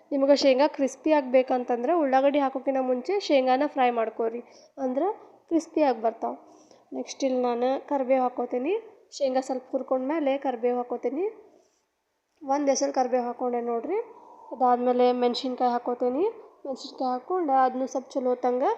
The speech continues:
ಫ್ರೈ ಮಾಡ್ಕೋಬೇಕು. ಎಲ್ಲಾನು ಚಲೋ ತಂಗ ಫ್ರೈ ಮಾಡ್ಕೊಂಡಾದ್ಮೇಲೆ ಸ್ವಲ್ಪ ಒಂದು ಚಿಟ್ಕಿ ಅಷ್ಟು ಅರಿಶಿನ ಹಾಕೋತೀನಿ. ಆಮೇಲೆ ರುಚಿಗೆ ತಕ್ಕಷ್ಟು ಉಪ್ಪು ಹಾಕೋರಿ. ಅದಾದ್ಮೇಲೆ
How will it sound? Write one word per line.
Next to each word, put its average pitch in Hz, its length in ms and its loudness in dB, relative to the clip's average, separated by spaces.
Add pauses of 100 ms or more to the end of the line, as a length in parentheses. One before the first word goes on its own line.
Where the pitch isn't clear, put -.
(480)
ಫ್ರೈ 392 180 2
ಮಾಡ್ಕೋಬೇಕು. 240 720 0 (1000)
ಎಲ್ಲಾನು 302 400 6
ಚಲೋ 294 280 8
ತಂಗ 269 280 4 (160)
ಫ್ರೈ 262 280 6
ಮಾಡ್ಕೊಂಡಾದ್ಮೇಲೆ 247 1300 2 (320)
ಸ್ವಲ್ಪ 254 320 -4 (280)
ಒಂದು 262 180 2
ಚಿಟ್ಕಿ 269 360 -2
ಅಷ್ಟು 254 540 2
ಅರಿಶಿನ 254 400 -4
ಹಾಕೋತೀನಿ. 254 600 -2 (480)
ಆಮೇಲೆ 277 460 -4
ರುಚಿಗೆ 349 360 -2
ತಕ್ಕಷ್ಟು 269 520 -4 (360)
ಉಪ್ಪು 392 220 -6
ಹಾಕೋರಿ. 247 420 0 (440)
ಅದಾದ್ಮೇಲೆ 277 960 2